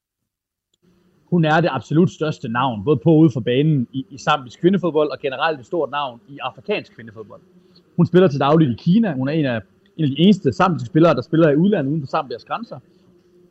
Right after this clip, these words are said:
Og, øh, er, er i flere omgange stærkt rygtet til, til F C Barcelona, øh, som jo er en, en, en kæmpe klub, det, et, et goes without saying. Øh, og, og hun, hun har også, altså, skabt sig et navn, selvfølgelig, på, på, på sine meritter.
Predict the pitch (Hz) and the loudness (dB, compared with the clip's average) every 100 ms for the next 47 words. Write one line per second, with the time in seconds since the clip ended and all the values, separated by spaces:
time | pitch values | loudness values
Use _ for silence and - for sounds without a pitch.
0 | _ _ _ _ _ _ - 156 151 - | _ _ _ _ _ _ 0 0 0 -4
1 | 143 143 143 139 175 160 180 165 180 160 | -4 -4 -4 -8 -4 -2 2 2 2 -2
2 | 139 151 - 165 170 175 156 139 - 135 | -2 -4 -4 -4 -2 0 0 -2 -2 -2
3 | - 147 151 156 - 123 135 135 165 147 | -2 -4 0 0 -2 -6 -2 -2 0 -4
4 | 117 _ _ _ - 131 127 123 120 117 | -6 _ _ _ -4 0 0 0 -2 -4
5 | 113 107 - _ _ _ _ _ - - | -4 -6 -10 _ _ _ _ _ -4 0
6 | 143 127 120 120 131 139 135 - 156 170 | 4 4 2 -2 -4 -4 -4 6 8 8
7 | - 139 - 135 127 127 135 107 135 151 | 6 2 6 8 8 6 0 -4 0 4
8 | 151 143 127 131 139 143 131 - _ _ | 4 4 2 2 4 2 0 -10 _ _
9 | _ _ _ 139 131 127 123 - 139 135 | _ _ _ 0 2 2 0 -2 -10 -8
10 | - 131 170 180 170 170 151 196 - - | -2 6 6 8 6 4 4 0 -2 -10
11 | 139 147 175 170 - 165 151 185 165 127 | -10 -6 -2 -2 0 -2 0 -2 -2 -6
12 | - 127 165 190 190 - _ _ _ _ | -8 -2 4 6 6 2 _ _ _ _
13 | 165 151 - 151 127 147 175 165 147 247 | 2 2 2 0 2 0 4 4 6 6
14 | 170 | 4